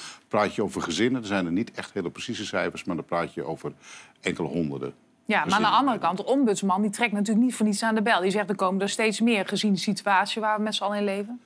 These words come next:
Speaker 1: Nou ja, er zijn wel wat meer uitzettingen geweest als het gaat om gezinnen in de tijd van, eh, de toeslagenaffaire. Eh,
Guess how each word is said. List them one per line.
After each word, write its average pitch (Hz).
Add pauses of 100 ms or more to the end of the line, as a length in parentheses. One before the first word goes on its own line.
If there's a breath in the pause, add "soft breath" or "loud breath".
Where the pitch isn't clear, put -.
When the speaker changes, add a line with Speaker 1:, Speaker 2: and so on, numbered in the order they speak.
(140)
Speaker 1:
Nou 123
ja, 127
er 123
zijn 127
wel 131
wat 117
meer 113
uitzettingen 98
geweest 95
als 95
het -
gaat 85
om 78
gezinnen 95
in 80
de 82
tijd 82
van, 80
eh, - (640)
de 76
toeslagenaffaire. 117
Eh, 95